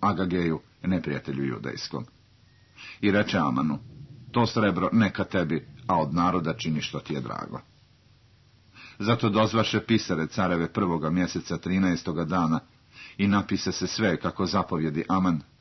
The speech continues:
namjesnicima carevjem i vojvodama u svakoj zemlji i knezovima svakoga naroda,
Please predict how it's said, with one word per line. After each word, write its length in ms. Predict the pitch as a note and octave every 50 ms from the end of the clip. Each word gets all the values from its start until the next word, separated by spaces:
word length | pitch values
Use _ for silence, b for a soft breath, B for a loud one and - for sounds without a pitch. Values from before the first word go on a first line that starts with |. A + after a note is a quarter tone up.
| _ -
namjesnicima 840 | - F#2 G2 F#2+ F#2+ G2 G2 F#2 - - F2 - - - E2+ F2 E2
carevjem 540 | - - G2+ F#2 F2+ F2 E2 E2 D#2+ D2+ - -
i 80 | G#2+
vojvodama 540 | G2+ F2 G2+ G2 F#2 F2+ F2+ E2 F2 E2 E2+ E2
u 100 | - F2+
svakoj 420 | - - G#2 F#2+ - - E2+ D#2+
zemlji 360 | C#2+ E2+ F#2+ F#2+ F#2 F2 D#2+ B B B B B B B B
i 80 | G2+ G2
knezovima 540 | - G2+ A2 G#2 E2+ F2+ F2+ F2 E2+ E2+ E2
svakoga 480 | - - A2 G2 - F#2+ D#2 D#2 E2
naroda, 500 | E2 E2+ F2 F2+ F#2 F#2 E2 E2 D2 -